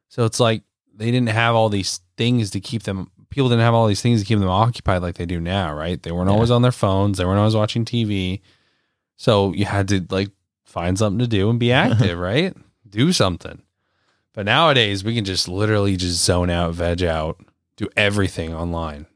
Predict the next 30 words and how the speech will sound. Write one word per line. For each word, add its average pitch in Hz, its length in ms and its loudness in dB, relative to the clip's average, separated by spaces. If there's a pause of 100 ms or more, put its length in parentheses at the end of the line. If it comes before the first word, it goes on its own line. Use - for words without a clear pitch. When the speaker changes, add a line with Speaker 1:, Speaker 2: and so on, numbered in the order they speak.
Speaker 2:
Mm-hmm. 98 140 4
Speaker 1:
essentially, 90 500 -2
right? 87 280 -4 (800)
Speaker 2:
Yeah. 82 140 -2
Speaker 1:
Crazy. 80 320 -4 (260)
Speaker 2:
I - 60 -10
mean, 76 180 0
you 87 100 0
could 76 260 -4
literally 95 400 2
work 92 300 -4
from 113 200 -2
bed, 113 380 2
eat 98 240 2
in 92 160 0
bed. 90 340 2 (240)
<laughs> - 20 -20
Speaker 1:
Yeah. 214 360 0 (100)
Speaker 2:
Yeah. 139 800 0
<laughs> - 40 -20 (540)
Speaker 1:
You 82 100 -10
don't 98 120 0
have 104 180 4
to 117 60 2
leave 110 180 2
the 107 40 -4
comfort 113 320 0
of 117 120 2
your 110 100 2
home. 123 260 0